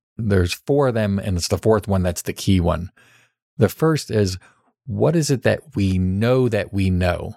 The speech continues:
Like, things that we are knowledgeable about, we truly trust and know and, and, and feel confident with what we know. Uh, so that's the first category. The second one is what we think we know. So things that we believe or have a,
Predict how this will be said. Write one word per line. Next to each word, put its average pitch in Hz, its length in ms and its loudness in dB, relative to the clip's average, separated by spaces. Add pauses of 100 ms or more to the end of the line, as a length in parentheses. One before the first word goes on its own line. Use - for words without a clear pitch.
(100)
Like, - 220 0
things 147 240 2
that 123 160 -4
we 101 380 0
are 87 400 0
knowledgeable 117 560 0
about, 113 420 0
we 95 380 0
truly 120 500 0
trust 104 420 -2
and 92 280 0
know 95 400 2 (500)
and, 95 320 -2
and, 95 220 0
and 90 160 -2
feel 98 160 4
confident 95 560 -2
with 95 180 -2
what 95 160 4
we 90 140 0
know. 85 320 -2 (580)
Uh, 95 140 -2
so 104 120 -2
that's 135 200 2
the 107 80 -6
first 101 260 0
category. 87 520 -2
The 107 140 -4
second 131 300 0
one 107 140 2
is 90 100 -2
what 98 180 -4
we 92 200 0 (240)
think 226 260 0
we 92 220 -2
know. 98 320 -4 (200)
So - 140 -2
things 110 300 0
that 101 160 -2
we 95 260 -2 (380)
believe 113 640 0
or 95 200 2
have 95 320 0
a, 90 440 -2